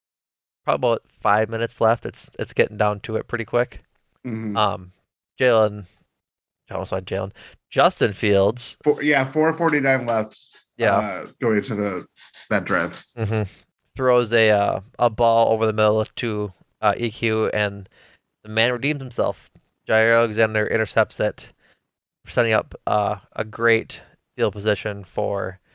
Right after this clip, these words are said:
Speaker 1: for the Packers at their own thirty-two, at which point, uh, deep pass to Christian Watson for twenty yards.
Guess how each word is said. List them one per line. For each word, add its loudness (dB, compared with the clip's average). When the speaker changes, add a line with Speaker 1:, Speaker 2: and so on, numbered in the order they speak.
Speaker 1:
for -4
the -4
Packers -4
at -2
their 0
own 0
thirty-two, -4
at -4
which 0
point, 4
uh, 4
deep -6
pass 2
to -16
Christian -6
Watson 0
for -12
twenty -2
yards. -2